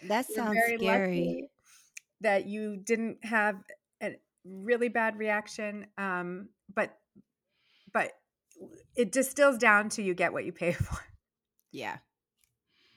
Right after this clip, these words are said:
Speaker 1: Well, and I appreciate that because I feel like that's one thing. People don't know what to look for. And so many of these things that kind of, I won't call it really gatekeeping, but they were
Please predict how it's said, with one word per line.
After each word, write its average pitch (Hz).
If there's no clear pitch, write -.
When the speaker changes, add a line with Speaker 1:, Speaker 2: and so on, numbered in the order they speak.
Speaker 1:
Well, 277
and 285
I 277
appreciate 254
that 185
because 190
I 196
feel 196
like 175
that's 175
one 170
thing. 160
People 240
don't 226
know 202
what 185
to 190
look 160
for. 254
And 196
so 247
many 240
of 208
these 180
things 180
that 180
kind 294
of, 247
I 226
won't 311
call 247
it -
really 190
gatekeeping, 202
but 196
they 190
were 175